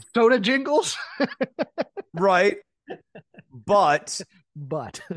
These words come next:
Speaker 1: <laughs>
Speaker 2: when your music becomes soda jingles, Jeff, that means you've made a lot of money.
Speaker 1: That's true. Get paid. I can't, can't knock it.
Speaker 2: <laughs>
Speaker 1: Sorry.
Speaker 2: So, uh, th-, there's that. But also, it just only for me heightens the tragedy. Like, like,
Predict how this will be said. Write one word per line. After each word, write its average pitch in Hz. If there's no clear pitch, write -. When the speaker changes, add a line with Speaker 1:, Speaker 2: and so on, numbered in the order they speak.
Speaker 1:
<laughs> -
Speaker 2:
when 143
your 151
music 156
becomes 165
soda 185
jingles, 110
Jeff, 127
that 117
means 127
you've 120
made 110
a 98
lot 95
of -
money. 101
Speaker 1:
That's 208
true. 202
Get 208
paid. 196
I 175
can't, 196
can't 180
knock 170
it. 180
Speaker 2:
<laughs> -
Speaker 1:
Sorry. 165
Speaker 2:
So, 156
uh, 151
th-, 139
there's 147
that. 123
But 151
also, 127
it 214
just 170
only 127
for 110
me 101
heightens 95
the 95
tragedy. 82
Like, 87
like, 98